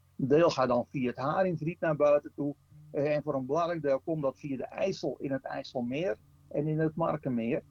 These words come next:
En dat betekent in die omstandigheden dat het IJsselmeer ongeveer twee meter omhoog gaat en het Markermeer anderhalve meter omhoog. En dan niet voor een paar uur, maar voor een, eh, een paar weken, voor vier we-, ongeveer vier weken.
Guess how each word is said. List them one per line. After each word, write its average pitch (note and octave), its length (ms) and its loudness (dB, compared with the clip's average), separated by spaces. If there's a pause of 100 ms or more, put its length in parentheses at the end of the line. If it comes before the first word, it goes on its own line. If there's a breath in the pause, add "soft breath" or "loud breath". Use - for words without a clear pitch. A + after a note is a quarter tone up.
(440)
En - 100 -8
dat B2+ 100 0
betekent C3+ 440 2
in B2 140 0
die D#3+ 200 0
omstandigheden D#3 840 2
dat C3 140 -2
het C3+ 140 -6
IJsselmeer C#3+ 720 -2 (300)
ongeveer A#2 400 -2
twee D3 280 2
meter E3+ 360 0
omhoog C#3 400 4
gaat C3+ 260 -6
en B2+ 140 -2
het B2 140 -6
Markermeer C3+ 520 -4
anderhalve B2 640 -2
meter A#2+ 360 -4
omhoog. A#2 460 0 (640)
En D#3 120 -2
dan C3+ 220 2
niet D3 220 -2
voor C3+ 200 2
een B2 80 0
paar A#2+ 280 0
uur, F#3 400 0
maar D3 180 0
voor C#3+ 220 2
een, D3+ 140 -2 (540)
eh, D3+ 320 2 (180)
een D3 180 -8
paar D3+ 280 0
weken, D#3 400 -2
voor - 200 -4
vier C#3+ 280 -2
we-, C#3+ 140 2
ongeveer D3 560 -2
vier C#3 260 -2
weken. C#3 420 -4